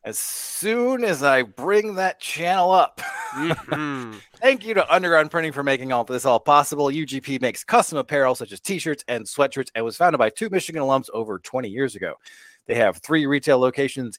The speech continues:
Speaker 1: in Ann Arbor and offer thousands of University of Michigan athletic products for sale, ranging from clothing to accessories and memorabilia. Check them out at U G P michigan apparel dot com or check out our selection of shirts on the M go,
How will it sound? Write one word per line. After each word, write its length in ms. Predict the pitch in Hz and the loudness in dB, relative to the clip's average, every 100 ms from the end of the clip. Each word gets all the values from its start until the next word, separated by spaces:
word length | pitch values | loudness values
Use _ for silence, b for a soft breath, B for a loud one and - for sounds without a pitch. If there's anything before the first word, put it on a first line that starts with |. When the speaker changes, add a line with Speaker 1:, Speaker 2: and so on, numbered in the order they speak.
| - | 0
Speaker 1:
in 220 | 220 143 - | 0 0 -6
Ann 120 | 117 | 0
Arbor 280 | 117 117 113 | 0 2 2
and 100 | 107 | 2
offer 280 | 104 104 95 | -2 -4 -4
thousands 400 | 190 180 131 110 | 2 2 2 -4
of 160 | 95 87 | -6 -4
University 480 | 147 123 113 - 98 | -4 -2 -2 -2 -8
of 40 | |
Michigan 280 | 104 - 101 - | -8 -6 -8 0
athletic 480 | 135 - 123 120 _ | 0 2 2 2 _
products 340 | 123 123 - | 2 2 -2
for 140 | 110 | -10
sale, 280 | 104 143 135 | -4 2 4
ranging 360 | 139 175 143 131 | 4 2 0 -4
from 160 | 120 | -8
clothing 440 | - 190 151 117 101 | 2 4 4 0 -4
to 140 | - 110 | -4 -4
accessories 580 | - 180 - 165 147 - | 2 2 2 0 0 -2
and 360 | 143 127 98 87 | 0 0 -2 -6
memorabilia. 720 | 95 92 92 117 143 90 73 b b b b - | -6 -4 -4 0 2 0 -2 b b b b 0
Check 200 | 208 - | 0 0
them 140 | 143 | 2
out 160 | 143 151 | 2 2
at 140 | 135 - | -2 -4
U 220 | 185 214 | -6 -6
G 260 | 165 180 156 | -4 -4 -4
P 320 | - 208 175 | -4 0 2
michigan 400 | 139 156 160 151 | 2 0 -2 -2
apparel 460 | 143 170 160 151 131 | 0 4 6 6 6
dot 180 | 196 180 - - | 4 4 0 -6
com 400 | 185 185 202 196 | 0 2 0 0
or 160 | 127 123 | 0 0
check 280 | - 185 170 | 2 2 4
out 120 | 156 - | 0 4
our 160 | 226 247 | 6 6
selection 420 | - 151 - 143 | 2 -4 -4 -8
of 120 | 131 | -8
shirts 360 | - 139 139 - 123 | -2 -2 -2 -6 0
on 180 | 120 | 0
the 140 | 113 107 | 0 -2
M 240 | 151 156 143 | 0 0 2
go, 180 | 143 | 2